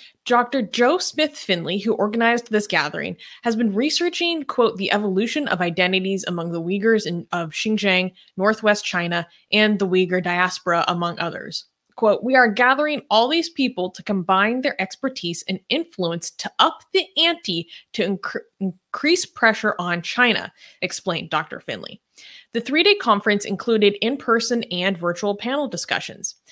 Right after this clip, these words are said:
It aimed to discuss the matter of China's increasingly volatile region of Xinjiang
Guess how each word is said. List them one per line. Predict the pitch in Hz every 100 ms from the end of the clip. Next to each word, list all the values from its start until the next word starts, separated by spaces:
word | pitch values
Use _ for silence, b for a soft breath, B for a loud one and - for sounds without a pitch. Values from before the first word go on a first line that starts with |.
| B B -
It | 233 -
aimed | 262 339 -
to | -
discuss | 214 202 - 240 240 -
the | 190
matter | 185 180 202
of | 220 170
China's | - 196 190 190 -
increasingly | 190 - - 233 269 330 330 330 330 -
volatile | 180 185 185 190 208 202 175
region | 180 185 208 202
of | 160
Xinjiang | 170 165 190 214 247